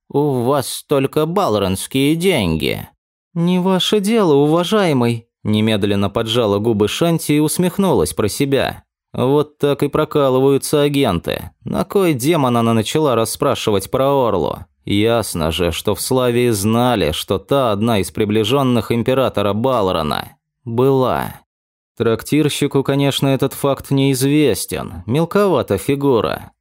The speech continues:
Но вот специальные службы Империи Славии знали всё наверняка. Шанти не питала иллюзий. Государство Славия работало вполне эффективно, если сумело продержаться столько лет.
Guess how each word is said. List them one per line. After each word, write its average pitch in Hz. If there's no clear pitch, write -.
Но 107
вот 107
специальные 107
службы 110
Империи 107
Славии 127
знали 131
всё 123
наверняка. 120
Шанти 123
не 123
питала 139
иллюзий. 90
Государство 117
Славия 117
работало 120
вполне 143
эффективно, 101
если 101
сумело 113
продержаться 110
столько 110
лет. 117